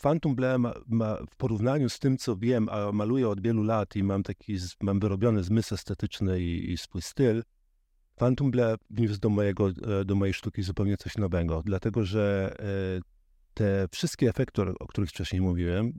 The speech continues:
e, e, manifestują się w bardzo charakterystyczny i, i bardzo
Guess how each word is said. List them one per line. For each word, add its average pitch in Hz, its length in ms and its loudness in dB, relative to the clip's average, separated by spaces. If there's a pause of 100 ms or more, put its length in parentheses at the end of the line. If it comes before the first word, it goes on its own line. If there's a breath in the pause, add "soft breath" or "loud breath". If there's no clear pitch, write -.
e, 90 300 -4 (920)
e, 104 120 -2
manifestują 110 800 2
się 104 300 2
w - 160 -10
bardzo 107 280 0
charakterystyczny 101 840 0
i, 98 220 -2
i 95 40 -6
bardzo 104 360 0